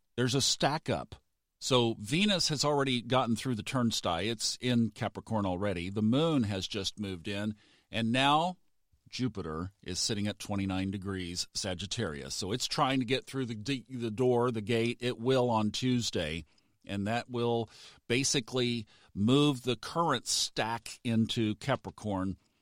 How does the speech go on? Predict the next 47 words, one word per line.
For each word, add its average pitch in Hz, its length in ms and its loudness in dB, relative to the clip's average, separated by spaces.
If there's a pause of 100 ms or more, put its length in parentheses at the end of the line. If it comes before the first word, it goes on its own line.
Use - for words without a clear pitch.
(160)
We're 92 80 -8
getting 113 340 2
ready 143 240 2
for 127 180 -6
this 131 220 0
January 131 640 2
twelfth, 127 640 0
twenty 127 400 0
twenty 123 480 0 (520)
big, 113 380 2 (520)
and 104 80 -2
I 180 80 2
don't 160 140 0
know 85 120 -2
that, 92 180 -6
you 120 100 0
know, 101 120 0
again, 104 280 2
I've 85 140 -2
said, 90 260 0
I 101 80 0
don't 113 140 2
know 110 100 2
that 95 180 -2
that 98 240 0
day 98 160 -2
is 101 140 -2
going 104 180 0
to 113 80 2
mean 120 240 4
anything, 98 640 -2
but 90 160 -6
we're 110 140 -2
going 110 200 0
to 104 60 -2
keep - 260 -6
our 90 160 2
eye 104 180 2
on 78 180 -4
it 85 120 -6
as 85 160 -2
Saturn 101 360 2
and 92 140 -2
Pluto 90 640 -2
align 90 720 -2
in 92 300 -2
conjunction 98 960 -2